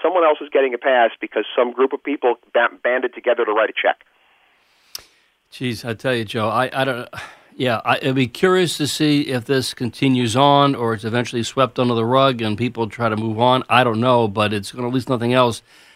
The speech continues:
Speaker 2: it's got enough attention that it at least get other people in other communities when these kind of things happen there, they'll, perhaps they'll think about the, uh, the fallout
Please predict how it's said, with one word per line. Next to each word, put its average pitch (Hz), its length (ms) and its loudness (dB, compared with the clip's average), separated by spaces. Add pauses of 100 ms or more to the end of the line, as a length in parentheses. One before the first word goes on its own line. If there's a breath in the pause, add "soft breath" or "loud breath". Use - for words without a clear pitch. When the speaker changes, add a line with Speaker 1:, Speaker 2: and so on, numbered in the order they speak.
(140 soft breath)
Speaker 2:
it's 117 140 -4
got 147 200 2
enough 143 240 4
attention 135 720 0 (340 soft breath)
that 131 200 0 (200)
it 131 100 -4
at 123 80 -4
least 147 260 0
get 143 120 0
other 151 220 4
people 139 320 0
in 127 60 4
other 156 180 4
communities 127 500 -2
when 123 80 0
these 127 120 0
kind 127 180 0
of 120 100 -4
things 123 220 -2
happen 117 360 0
there, 139 380 2 (320 soft breath)
they'll, 127 160 2
perhaps 127 400 0
they'll 170 180 4
think 135 220 0
about 120 440 0
the, 117 300 0
uh, 107 160 0
the 104 220 -8
fallout 127 540 2